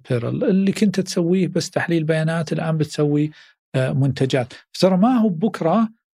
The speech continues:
خلاص، يعني، آه، التخصص حقك أغلق، التخصص حقك قاعد يتطور، والطبيعة البشرية والإنسانية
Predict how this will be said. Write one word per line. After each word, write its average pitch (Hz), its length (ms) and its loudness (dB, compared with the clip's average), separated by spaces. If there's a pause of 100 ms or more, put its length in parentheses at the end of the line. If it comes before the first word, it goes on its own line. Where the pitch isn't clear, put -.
خلاص، 160 460 0
يعني، 117 440 -4
آه، 120 160 -8 (280)
التخصص - 520 -4
حقك 165 460 -4
أغلق، 123 380 -2 (300)
التخصص - 560 -4
حقك 185 380 -4
قاعد 147 200 0
يتطور، 131 320 -2 (640)
والطبيعة 202 460 2
البشرية 147 560 0
والإنسانية 139 840 -2